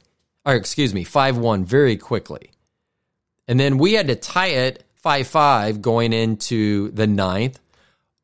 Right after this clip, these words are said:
which is fun to have that happen, to be tied in the ninth inning like that, to,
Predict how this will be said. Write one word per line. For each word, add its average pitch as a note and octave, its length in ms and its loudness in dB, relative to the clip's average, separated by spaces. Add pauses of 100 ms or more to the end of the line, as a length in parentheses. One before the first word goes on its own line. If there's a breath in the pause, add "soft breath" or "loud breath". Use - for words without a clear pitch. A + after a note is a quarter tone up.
(120)
which G#2+ 400 -2
is G#2+ 220 -2
fun A2+ 580 0 (1500)
to G#2 120 0
have G2 220 -2
that G2+ 440 -2 (760)
happen, A#2+ 540 -6
to - 120 -8
be A2 180 -4
tied A2+ 500 -4
in A2 120 0
the G#2 80 -2
ninth G#2 340 -4
inning G#2 220 -2
like G2+ 240 -6
that, A2 460 -4
to, F2+ 240 -4